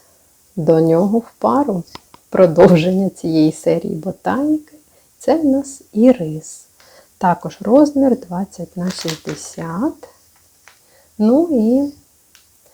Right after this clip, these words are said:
так само стовідсотковий льон,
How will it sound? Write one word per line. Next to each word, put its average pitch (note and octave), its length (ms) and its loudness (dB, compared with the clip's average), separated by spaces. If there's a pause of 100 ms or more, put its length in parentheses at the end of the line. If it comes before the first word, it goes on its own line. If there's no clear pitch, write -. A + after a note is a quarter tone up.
(280)
так - 220 -8
само D#3 520 -4 (320)
стовідсотковий E3+ 1080 -6
льон, C#4 340 2